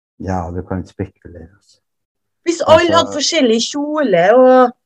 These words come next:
Speaker 1: Ja, de hadde jo sånn, litt sånn, eh, litt sånn s-, småskittet, rustne skjørt
Speaker 2: Ja.
Speaker 1: og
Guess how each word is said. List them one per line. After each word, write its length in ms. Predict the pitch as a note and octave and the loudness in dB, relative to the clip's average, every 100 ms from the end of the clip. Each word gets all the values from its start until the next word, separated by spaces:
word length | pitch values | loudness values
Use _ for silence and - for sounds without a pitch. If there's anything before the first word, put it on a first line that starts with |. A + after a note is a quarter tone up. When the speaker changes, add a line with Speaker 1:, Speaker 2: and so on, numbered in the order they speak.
| _ _ _ _ _ | _ _ _ _ _
Speaker 1:
Ja, 300 | G#2+ D3+ F3+ | 2 4 4
de 100 | E3+ | 2
hadde 320 | C#3 G#2+ F2+ | 2 0 0
jo 140 | G2+ D3+ | 0 0
sånn, 460 | F3+ F#3 E3+ E3+ E3+ | 0 -6 -6 -6 -6
litt 140 | D3 | -6
sånn, 240 | E3+ D#3 C#3+ D3 | -4 -2 -2 -2
eh, 200 | C#3+ C#3 - _ _ - | -2 -2 -6 _ _ -8
litt 140 | D3+ | -6
sånn 320 | D3 D3+ C#3 C#3 | -2 -2 -2 -4
s-, 220 | C3 - D3 C3+ - | -6 -10 -10 -10 -4
småskittet, 720 | F3 B2+ - G#2 - A#2 B2 | 0 0 0 -4 0 -2 0
rustne 560 | C3+ C3+ C#3 - G#2 A2 | 0 2 0 -4 -4 -4
skjørt 260 | - B2 C#4 | -2 -2 -2
Speaker 2:
Ja. 460 | A4+ - - A#2+ | -4 -8 -2 2
Speaker 1:
og 400 | B2+ B2+ C3 C3 | 4 6 6 4